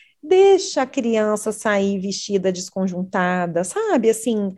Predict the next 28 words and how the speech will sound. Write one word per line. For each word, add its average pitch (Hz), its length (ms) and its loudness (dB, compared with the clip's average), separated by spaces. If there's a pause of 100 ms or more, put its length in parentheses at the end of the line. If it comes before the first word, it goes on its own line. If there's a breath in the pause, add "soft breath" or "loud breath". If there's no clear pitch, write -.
(460 soft breath)
permita, 247 720 4
ofereça, 220 1200 4 (280 soft breath)
dê 294 200 0
possibilidades. 202 1600 0 (260 soft breath)
É, 240 140 2
por 359 240 -6
que - 100 -20 (140)
que 440 80 8
essa 339 180 4
criança 247 460 2
precisa 226 420 -2
tá 226 140 2
tão 269 240 0
empetecada, 202 960 0
né? 240 140 2
Se 247 120 -8
você 285 460 0
faz 277 280 -2
questão 247 380 0
de 208 80 -4
estar 208 220 0
bem 190 200 -2
vestida, 247 360 -4
se 269 160 -4
vista 302 280 0
você, 320 760 0
mãe, 202 600 -2 (560 soft breath)
né? 285 400 0